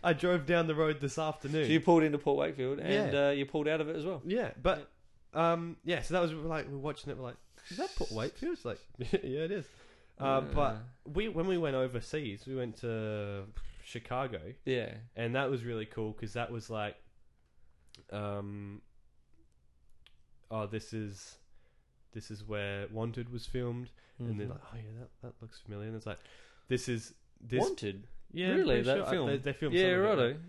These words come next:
Speaker 2: Oh, cool.
Speaker 1: And then they're like, "This bit right here, you see this, this council building is actually the, um, uh, Gotham City Jail in the new Dark
Speaker 2: Oh,
Speaker 1: Knight
Speaker 2: that's
Speaker 1: movies."
Speaker 2: kinda
Speaker 1: And I'm
Speaker 2: cool.
Speaker 1: like,
Speaker 2: Yeah.
Speaker 1: "Yep, and that's the courthouse." And then, like, the, underneath here is where Batman is on the,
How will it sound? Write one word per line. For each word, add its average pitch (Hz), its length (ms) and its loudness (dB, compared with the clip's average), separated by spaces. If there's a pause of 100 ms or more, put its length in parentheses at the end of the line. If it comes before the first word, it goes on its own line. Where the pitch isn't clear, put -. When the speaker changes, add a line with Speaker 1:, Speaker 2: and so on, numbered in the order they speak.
Speaker 2:
Oh, 196 120 -2
cool. 180 260 0 (140)
Speaker 1:
And 127 100 -12
then 131 100 -10
they're 131 80 -6
like, 120 240 -6 (320)
"This 202 220 -4
bit 120 400 -4
right 120 280 -6
here, 139 600 -6
you 127 180 -8
see 117 300 -6
this, 113 220 -6 (100)
this 113 160 -8
council 151 440 -6
building 107 320 -6
is 127 200 -16
actually 120 640 -10
the, 113 160 -8 (100)
um, 107 420 -8
uh, 95 100 -14 (440)
Gotham 131 400 -8
City 135 280 -8
Jail 120 500 -8
in 113 140 -6
the 117 80 -2
new 123 260 -4 (180)
Dark 127 240 -2
Speaker 2:
Oh, 123 180 0
Speaker 1:
Knight 123 60 0
Speaker 2:
that's 110 100 -2
Speaker 1:
movies." 101 260 -4
Speaker 2:
kinda 104 120 -4
Speaker 1:
And 113 100 -2
I'm 107 60 -2
Speaker 2:
cool. 113 80 -2
Speaker 1:
like, 107 200 -4 (240)
Speaker 2:
Yeah. 127 180 -6 (140)
Speaker 1:
"Yep, 117 380 -4
and 107 140 -6
that's 120 200 -8
the 127 100 -10
courthouse." 139 560 -8
And 110 200 -4
then, 117 160 -2
like, 113 220 -4
the, 117 200 -6
underneath 147 480 -4
here 131 400 -4 (320)
is 110 160 -10
where 120 160 -2
Batman 117 540 -6
is 113 120 -6
on 113 160 -4
the, 107 260 -6